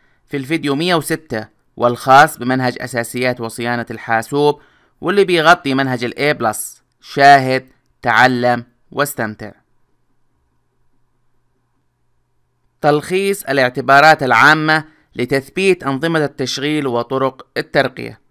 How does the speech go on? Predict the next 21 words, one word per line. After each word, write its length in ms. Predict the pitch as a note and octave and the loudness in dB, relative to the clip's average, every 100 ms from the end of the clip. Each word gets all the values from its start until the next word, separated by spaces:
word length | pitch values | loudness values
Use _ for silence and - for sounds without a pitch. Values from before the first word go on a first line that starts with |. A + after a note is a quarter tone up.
| _ - | _ -6
هنا 380 | D#3 E3 D#3+ D#3+ _ | 0 2 2 -2 _
سوف 280 | - B2+ B2+ | -8 -6 -4
نلقي 360 | B2+ C3 B2+ A#2+ | -4 -4 -6 -2
نظرة 500 | C3+ D#3 C#3+ D#3+ - _ _ _ - | 0 2 2 0 -4 _ _ _ 0
على 260 | C#3+ F#3 F3+ | 2 4 2
ترقية 520 | E3 D3+ F3+ F#3+ F3+ C3+ | 0 -4 -2 -2 -2 -4
أنظمة 300 | C3 D#3+ C#3+ | -4 -4 -6
التشغيل، 600 | - B2+ A#2 C3+ F3 G3 _ _ _ _ _ _ _ | -6 -8 -4 -2 -2 -4 _ _ _ _ _ _ _
والترقية 520 | - C3 G3+ G#3 F3+ E3 | -6 -2 0 0 0 0
هي 200 | E3 D3+ | 0 2
تعني 460 | E3+ D#3 C#3 D#3+ - _ _ _ - | 4 4 4 -4 -12 _ _ _ -4
أن 120 | D3 | 0
يكون 400 | D3 C#3+ F#3 F#3+ | 0 -2 0 0
لديك 400 | D3 C#3 E3 C#3 | 0 4 2 2
نظام 380 | C3 C3 D#3+ C#3 | -2 2 4 4
تشغيل 560 | B2+ B2+ - C#3+ C#3+ G#2+ - | 0 -4 -4 -4 -4 -6 -6
قديم 420 | B2+ C#3+ D#3+ G#3 G3 _ _ _ - | -6 -2 -2 -4 -8 _ _ _ -4
وتقوم 580 | B2+ C3 C3+ D3+ D#3 D3 | -2 0 -2 -2 -4 -2
بترقيته 640 | C3 C3 B2+ C#3+ C3+ C3+ | -4 -4 -4 -2 -4 -2
إلى 160 | B2 A#2+ | -4 -4
النظام، 560 | A#2 A#2 C3+ C3 B2+ | -4 0 0 0 -4